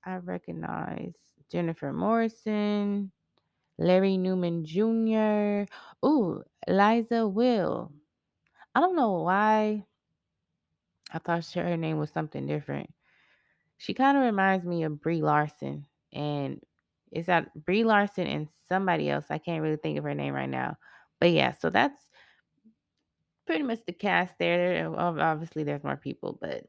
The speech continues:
those are, like, the main people and people that I recognize. I wanted to just talk about Kevin Bacon before we really get into the movie.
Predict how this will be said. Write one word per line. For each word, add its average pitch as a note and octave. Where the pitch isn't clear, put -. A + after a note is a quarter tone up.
those D#3
are, C#3
like, C#3+
the -
main C#3+
people D3
and D3
people F3
that C#3+
I C#3+
recognize. C#3
I F3
wanted A3+
to A3
just F#3
talk F#3
about D#3+
Kevin G3+
Bacon D#3
before D#3+
we D#3
really D#3
get D3+
into D#3+
the D3
movie. D#3+